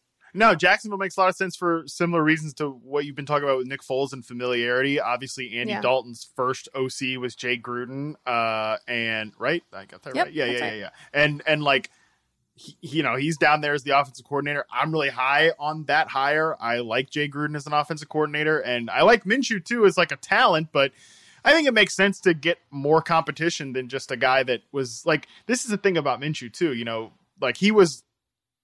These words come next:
Speaker 1: he was very good to start the year last year.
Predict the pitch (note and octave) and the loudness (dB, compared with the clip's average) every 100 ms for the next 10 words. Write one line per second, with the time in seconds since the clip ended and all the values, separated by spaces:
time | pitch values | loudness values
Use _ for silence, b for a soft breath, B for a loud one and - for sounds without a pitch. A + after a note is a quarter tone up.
0 | _ D3+ F3 A#2 C#3 F3+ C#3 A#2 D#3 A#2 | _ -6 -4 0 4 4 4 0 -4 -4
1 | - - A#2+ C3+ E3 D#3+ F3 F#3 F#3+ - | -10 -6 -4 -4 -6 -4 -6 -6 -10 -4
2 | E3+ F3+ - F#3+ G3 G3+ | -2 -2 -4 0 0 0